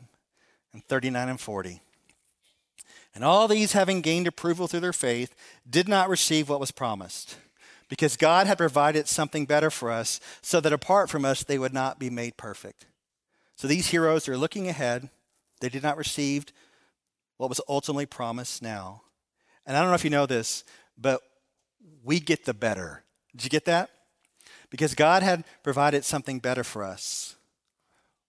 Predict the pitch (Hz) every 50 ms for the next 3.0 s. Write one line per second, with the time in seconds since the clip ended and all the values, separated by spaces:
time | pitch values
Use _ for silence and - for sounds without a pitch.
0 | _ _ _ _ 120 139 131 139 - - 107 95 110 101 92 92 85 80 - _
1 | _ _ _ _ _ _ _ _ _ _ _ _ _ _ _ _ _ _ _ _
2 | _ _ - 139 135 127 101 - 113 104 95 - - - - - - - - -